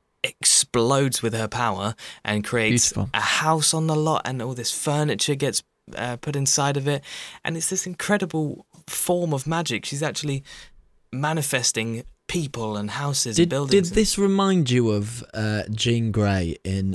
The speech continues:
Speaker 3: X-Men? Is it
Speaker 1: As
Speaker 3: X-Men
Speaker 1: in
Speaker 3: two?
Speaker 1: As in the part when she,
Speaker 3: She's
Speaker 1: uh,
Speaker 3: ne-, she's next to the dam, and she
Speaker 2: Oh, yeah.
Speaker 3: loses it and explodes, and, like,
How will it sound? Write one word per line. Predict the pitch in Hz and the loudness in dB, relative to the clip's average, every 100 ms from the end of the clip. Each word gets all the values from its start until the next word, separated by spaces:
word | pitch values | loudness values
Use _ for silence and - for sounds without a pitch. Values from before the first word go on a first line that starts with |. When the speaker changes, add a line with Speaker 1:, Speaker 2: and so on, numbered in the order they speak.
| - | -6
Speaker 3:
X-Men? | 107 101 - - 101 92 90 85 _ _ _ _ _ _ _ _ _ _ _ _ _ | -10 -10 -8 -4 -2 0 -2 -6 _ _ _ _ _ _ _ _ _ _ _ _ _
Is | - | -8
it | - | -4
Speaker 1:
As | 117 | 0
Speaker 3:
X-Men | 120 135 135 | 0 0 -2
Speaker 1:
in | |
Speaker 3:
two? | - - 139 196 220 _ _ _ _ _ _ | 0 2 4 2 -2 _ _ _ _ _ _
Speaker 1:
As | - 117 | -4 -2
in | 120 | 0
the | 117 | -2
part | - 131 73 | 0 2 2
when | 110 120 117 | 0 -2 -2
she, | - 123 113 110 107 - _ _ - | -4 -2 -2 -2 -6 -10 _ _ -2
Speaker 3:
She's | - 123 | 0 4
Speaker 1:
uh, | |
Speaker 3:
ne-, | 139 - 113 | 2 0 -4
she's | - 123 | -2 2
next | 135 120 | 2 0
to | - | 0
the | 123 | 2
dam, | 113 120 104 78 90 - _ _ _ _ _ _ _ - | 4 4 4 0 -6 -14 _ _ _ _ _ _ _ -2
and | 104 98 87 | 0 2 2
she | - 101 110 | 2 2 2
Speaker 2:
Oh, | |
yeah. | 123 101 110 | 4 4 6
Speaker 3:
loses | 120 104 104 98 | 6 4 0 -2
it | 78 | -2
and | 95 | -2
explodes, | - - 110 104 98 82 82 92 | -2 0 0 0 0 -2 -4 -4
and, | 85 82 98 _ _ _ _ _ _ _ _ _ _ - | -2 -4 -8 _ _ _ _ _ _ _ _ _ _ -4
like, | 104 90 | 0 0